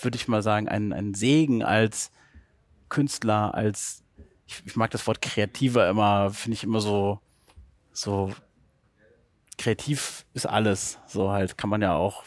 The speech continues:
weiß ich nicht, man kann auch kreativen Businessplan machen oder so halt, ne? So, aber ich sag jetzt mal, in dieser, in der, in der, ähm, in der Entwicklung von, von, von Welten, von visuellen Welten,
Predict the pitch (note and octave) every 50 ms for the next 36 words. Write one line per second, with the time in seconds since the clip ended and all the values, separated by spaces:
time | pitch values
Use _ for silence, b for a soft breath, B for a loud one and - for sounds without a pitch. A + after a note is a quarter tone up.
0 | - - - F#2 A2 G#2 G#2 G2 F#2+ G2 - - - - - - G#2+ F2 - -
1 | - _ - - B2 G#2 G2 - - A#2+ G#2 G#2+ G2+ G2 G2+ G#2 _ - C3 A#2+
2 | C3 A#2 - - - - F2+ F#2 F#2 F#2 F#2 - - - - - E2+ F#2 F#2 F#2
3 | G2 F#2 F#2+ - - - C3 - B B B B B B B B B - G2+ F2
4 | G#2+ A2+ A#2 G#2 - B2+ A#2 - - B2 A#2 A#2 B2 A#2+ B2+ B2 A#2 A2 D#2+ G#2
5 | A#2+ A#2 G#2+ G#2 G#2 G2+ G2 G#2 - B B B B B B B B B B B
6 | B B2 A2+ G#2+ G#2+ G#2 G2+ G2+ G2+ G2 G2+ - - G#2+ G#2+ G2+ G2+ G2 F#2+ F#2+
7 | G2 - - _ _ _ _ - A2 B2+ - - B2+ A#2 A2+ C3+ - - C#3 B2
8 | B2 A2 - A#2+ A2+ A2 G#2+ G#2 G#2 - - A#2 A2+ A2 G#2+ G#2 G#2 A#2+ B2+ A#2+
9 | - - - - B2 A2+ G#2 F#2+ G2 G#2 A2+ - - A2 - A2+ G#2+ G#2 A2+ C3
10 | A#2 B2 G2 C2+ E2+ G2 G#2+ G#2+ G2+ G#2 G2+ G#2 G#2+ A2 - - A2 G#2+ G#2 G#2
11 | G#2 G#2+ G#2 G#2+ A2 A#2+ -